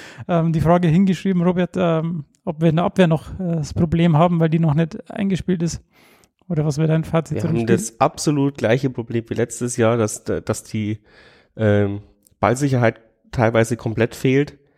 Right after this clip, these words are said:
Speaker 2: Und wenn die, wenn die Gegner, äh, schnell umschalten, unser Mittelfeld irgendwie überhaupt nicht da ist. Also du kannst mit drei Bällen, ähm, sofort vor unserem, vor unserem Tor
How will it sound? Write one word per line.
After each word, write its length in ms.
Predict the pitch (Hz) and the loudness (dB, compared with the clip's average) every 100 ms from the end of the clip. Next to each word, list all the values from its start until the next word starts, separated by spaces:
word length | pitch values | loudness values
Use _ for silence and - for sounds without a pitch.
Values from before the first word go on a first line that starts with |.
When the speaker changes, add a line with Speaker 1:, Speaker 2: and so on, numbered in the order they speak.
| _ _ _ | _ _ _
Speaker 2:
Und 380 | 127 120 117 110 | 0 0 0 0
wenn 220 | 113 120 | 2 2
die, 300 | 117 117 - | 0 0 0
wenn 140 | 113 | 0
die 80 | 117 | 0
Gegner, 600 | 117 123 127 120 120 104 - | -2 -2 0 0 0 -2 -6
äh, 240 | - - | -12 -10
schnell 260 | - 117 117 | -2 0 0
umschalten, 1000 | 135 143 131 123 127 131 131 - 65 78 - | -2 0 2 2 2 -2 -4 -8 -20 -20 -12
unser 260 | - 123 120 | -2 2 4
Mittelfeld 560 | 120 - 127 120 120 - | 2 -2 0 2 2 0
irgendwie 520 | 120 123 120 120 120 - - _ | -4 -4 -4 -4 -6 -10 -20 _
überhaupt 420 | - 120 113 117 131 | -2 2 2 2 -2
nicht 180 | 120 120 | 0 2
da 160 | 113 | 2
ist. 280 | 98 104 - | 2 -2 -2
Also 220 | 104 117 | -2 0
du 80 | 123 | -2
kannst 420 | 135 135 135 - 135 | 0 0 -2 -6 -4
mit 180 | 131 - _ - | -4 -6 _ -2
drei 260 | 123 143 | 0 0
Bällen, 440 | 147 135 156 160 165 _ _ _ _ _ - | 2 2 2 -2 -6 _ _ _ _ _ -6
ähm, 280 | 131 127 131 | -2 0 0
sofort 380 | 131 147 156 151 | -2 -2 0 -2
vor 140 | 123 | -2
unserem, 260 | 131 131 127 - - | -2 -2 -4 -8 -8
vor 180 | - 123 | -2 -2
unserem 220 | 123 120 | 0 -2
Tor 340 | 117 127 156 | -2 -2 -2